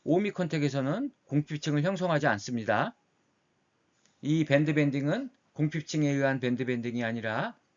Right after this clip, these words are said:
어, 전자들의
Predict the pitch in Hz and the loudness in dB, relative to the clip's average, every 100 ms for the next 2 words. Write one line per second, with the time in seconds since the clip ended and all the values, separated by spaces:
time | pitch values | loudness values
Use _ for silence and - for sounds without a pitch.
0 | _ _ _ _ _ _ _ _ - _ | _ _ _ _ _ _ _ _ -20 _
1 | _ _ _ _ _ _ _ - 101 95 | _ _ _ _ _ _ _ -8 -6 -4
2 | 92 90 98 - _ _ _ _ _ - | -4 -6 -10 -18 _ _ _ _ _ 12
3 | 139 160 156 147 139 139 170 220 | 12 12 12 12 8 8 6 2